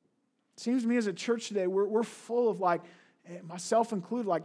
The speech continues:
terrible twos Christians. I don't know if, I'm sure your kids went through this. Mine certainly did.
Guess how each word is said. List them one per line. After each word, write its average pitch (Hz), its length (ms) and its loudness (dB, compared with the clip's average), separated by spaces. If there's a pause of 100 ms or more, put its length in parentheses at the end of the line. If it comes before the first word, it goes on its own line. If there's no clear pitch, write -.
terrible 214 520 0
twos 202 460 -6
Christians. - 680 -10 (1040)
I 190 40 -14
don't 202 60 -10
know 196 40 -2
if, 175 160 -8
I'm 175 80 -6
sure 226 220 0
your 208 160 6
kids 202 240 2
went 190 220 -4
through 208 160 -4
this. 202 180 2
Mine 196 280 -2
certainly 185 480 -2
did. 180 320 2